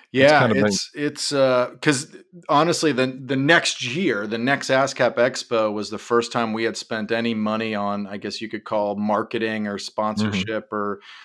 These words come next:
Speaker 2: getting the word out there, um, and actually having a booth, right? It's, you know, and that costs a good bit of money, but it's the perfect place for us to get new users and be in front of people.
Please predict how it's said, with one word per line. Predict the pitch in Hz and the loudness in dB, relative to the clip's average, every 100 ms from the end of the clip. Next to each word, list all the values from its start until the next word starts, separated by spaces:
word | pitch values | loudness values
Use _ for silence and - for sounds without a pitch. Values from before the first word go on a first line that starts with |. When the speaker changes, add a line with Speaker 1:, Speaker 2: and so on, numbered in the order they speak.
| _ - | _ -2
Speaker 2:
getting | 127 120 | 2 2
the | 110 | 0
word | 107 113 120 | 0 4 4
out | 113 107 - | 4 2 -2
there, | 110 107 104 107 _ - - _ - | -2 0 -2 -4 _ -20 -20 _ -6
um, | 131 113 110 110 107 104 107 - - - - | 0 2 2 2 0 -2 -6 -10 -20 -20 -6
and | 120 113 | -4 -2
actually | 110 110 120 107 | -2 -2 -4 0
having | 107 104 104 | 0 0 -4
a | |
booth, | 98 - 117 110 - - | -6 0 2 2 -2 -4
right? | 110 107 107 | 0 0 -2
It's, | 101 98 - - | -6 -10 -10 -10
you | 120 | -8
know, | 104 | -6
and | 104 | -4
that | 110 110 | -6 -4
costs | 113 104 - - | -2 -2 -4 -12
a | 131 | -12
good | 110 117 | -4 -4
bit | 101 107 | -2 -4
of | 110 | 0
money, | 202 151 127 | 2 2 2
but | 113 117 | 2 2
it's | 117 - | 2 0
the | 113 | -8
perfect | - 131 127 113 | -2 -2 -2 -8
place | - 117 120 | -2 0 0
for | - 113 107 | -2 -4 -2
us | 101 | -4
to | - | -8
get | 101 110 | -8 -8
new | 110 | -6
users | 107 104 117 110 101 | -6 -2 -2 -2 -6
and | 104 | -6
be | 98 | -6
in | 98 | -8
front | 156 170 | -4 -4
of | 117 | -4
people. | 110 110 107 104 | -6 -6 -6 -6